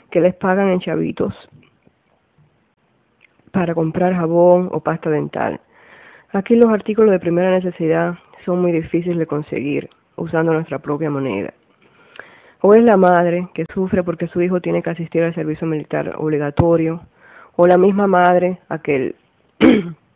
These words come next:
tiempo no ha podido borrar de la mente la pérdida de su hijo, cuando lo obligaron a ir a pelear a Angola, y va a visitarlo al cementerio, todavía con la duda de que los restos que le entregaron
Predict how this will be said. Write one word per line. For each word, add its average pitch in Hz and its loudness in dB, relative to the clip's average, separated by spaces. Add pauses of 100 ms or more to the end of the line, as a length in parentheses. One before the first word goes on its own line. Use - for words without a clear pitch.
(360)
tiempo 190 2
no 160 4
ha 165 2
podido 165 4
borrar 160 2
de 165 4
la 156 0
mente 156 0
la 151 -2
pérdida 160 0
de 143 -4
su 131 -8
hijo, 131 -8 (440)
cuando 156 -2
lo 151 0
obligaron 170 0
a 165 -2
ir 165 0
a 170 -2
pelear 147 -4
a 151 -4
Angola, 156 -2 (580)
y 185 -2
va 175 2
a - 4
visitarlo 185 0
al 185 -4
cementerio, 175 -2 (960)
todavía 190 4
con 175 0
la 160 0
duda 180 2 (300)
de 185 0
que 180 0
los 165 4
restos 196 0
que 208 0
le 190 4
entregaron 170 2